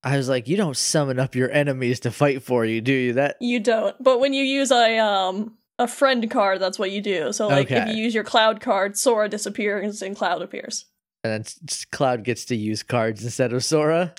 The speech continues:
Speaker 2: Well, he does a hit, then he disappears, and
Speaker 1: Oh,
Speaker 2: Sora
Speaker 1: okay.
Speaker 2: reappears.
Speaker 1: <laughs>
Speaker 2: So they're like, "We're not gonna take too much responsibility for the shitty card system, but, like, we'll help you out."
Speaker 1: Yeah, I guess. Here you go. Sora should drink it, 'cause he's the only one actively remembering things at this point.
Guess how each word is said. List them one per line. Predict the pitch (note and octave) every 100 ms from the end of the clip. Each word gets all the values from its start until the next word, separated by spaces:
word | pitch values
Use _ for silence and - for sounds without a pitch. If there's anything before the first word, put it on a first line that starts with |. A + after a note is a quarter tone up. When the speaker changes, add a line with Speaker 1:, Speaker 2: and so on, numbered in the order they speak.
| -
Speaker 2:
Well, | B3+
he | D#4
does | C#4+
a | C4
hit, | B3+ C4+ C4+ -
then | B3+
he | B3 C4
disappears, | G#3+ A3 G#3+ G#3+ G#3
and | C#3
Speaker 1:
Oh, | C3+
Speaker 2:
Sora | -
Speaker 1:
okay. | C#3+ C#3 C#3
Speaker 2:
reappears. | - G#3 G3+ G3+ -
Speaker 1:
<laughs> | - _ _ _
Speaker 2:
So | -
they're | B3+ B3+
like, | B3 A#3+
"We're |
not | C#4 D4
gonna | A#3+
take | A#3+ A3
too | - D4+
much | C4 A#3
responsibility | A#3 A3+ A3+ G#3 G#3+ G#3 G#3+
for | G#3+
the | G3
shitty | G#3+ A#3+ F#3+
card | F#3+ G#3 G3
system, | - A#3 G#3 G3
but, | G#3
like, | G3+ G#3+
we'll | E4
help | C4 -
you | -
out." | - F#2 - - -
Speaker 1:
Yeah, | E3 B2+
I | A#2
guess. | - - A#2+
Here | - D#3
you | B2+
go. | B2 - - _ -
Sora | A#3+ B3+ A3+
should | - A#3+ G#3
drink | C3 C3+ B2
it, | C3+ -
'cause | C3
he's | - F#3+ D3
the | D3 E3
only | E3+ E3+
one | D#3 D3 C3+
actively | C#3+ C#3 C#3 C#3+
remembering | C3 C3 C#3 C3+ B2 A#2
things | A#2 B2+ A2+
at | B2
this | B2+ A2+
point. | - A#2 A2 A2+